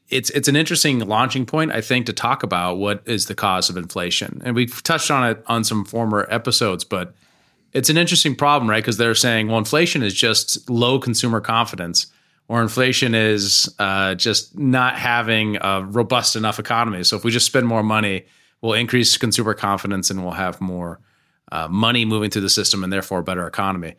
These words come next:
But what it misunderstands is what inflation is, is a result of the expansion of the money supply. Uh,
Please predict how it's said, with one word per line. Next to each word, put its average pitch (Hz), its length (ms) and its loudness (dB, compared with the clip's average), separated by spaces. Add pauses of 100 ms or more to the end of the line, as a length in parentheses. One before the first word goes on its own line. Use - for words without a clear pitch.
(400)
But 131 420 -2 (320)
what 143 300 2
it 120 120 -2
misunderstands 160 760 4
is 110 140 0
what 113 160 2
inflation 131 500 2
is, 135 240 4
is 101 120 -2
a 104 40 -4
result 120 540 2
of 104 680 0 (280)
the 117 80 -2
expansion 120 560 0
of - 20 2
the 127 60 2
money 131 180 2
supply. 82 540 -2 (580)
Uh, 95 520 0